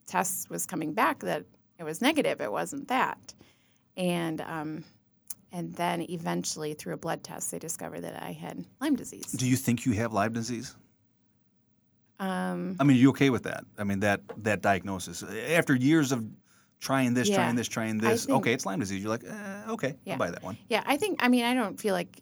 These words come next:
Speaker 1: um, it was years and years, but certainly has been, yeah, uh, a season.
Speaker 2: Um, knowing is half the battle, right?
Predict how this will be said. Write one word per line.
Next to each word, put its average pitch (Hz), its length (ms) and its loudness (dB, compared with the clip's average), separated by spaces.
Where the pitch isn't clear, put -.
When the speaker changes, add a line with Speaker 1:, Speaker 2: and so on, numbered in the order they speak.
Speaker 1:
um, 165 500 -6
it 196 60 -2
was 180 180 -2
years 175 340 0
and 165 160 -4
years, 156 420 -6
but 170 200 -6
certainly 170 640 -6
has 202 220 2
been, 170 600 0
yeah, - 180 -4
uh, 175 340 -10
a 185 100 -2
season. 156 640 -4
Speaker 2:
Um, 113 440 4
knowing 113 440 4
is 123 120 -2
half 104 220 -2
the 98 60 -10
battle, 113 360 -4
right? - 180 -14